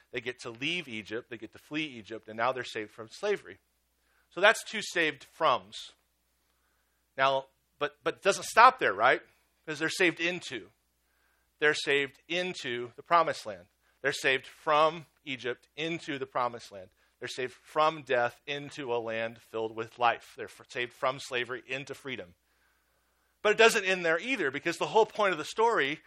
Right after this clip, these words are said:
isn't about geographic location or occupational issues or slavery or freedom. The whole issue is the, the, the end of the story, the way the story was supposed to end, was they're supposed to be saved into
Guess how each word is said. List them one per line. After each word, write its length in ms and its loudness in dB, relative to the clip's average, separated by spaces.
isn't 280 0
about 300 4
geographic 720 4
location 800 -4
or 160 -6
occupational 1040 0
issues 520 -4
or 100 -4
slavery 440 0
or 60 -2
freedom. 340 -2
The 60 -10
whole 160 2
issue 320 -4
is 220 -4
the, 140 -4
the, 180 -12
the 200 -6
end 260 2
of 120 4
the 80 -4
story, 540 2
the 60 -10
way 120 0
the 100 -4
story 300 4
was 180 -4
supposed 480 2
to 140 -12
end, 440 -4
was 120 -16
they're 180 0
supposed 240 -6
to 60 -18
be 100 -10
saved 380 -10
into 500 -10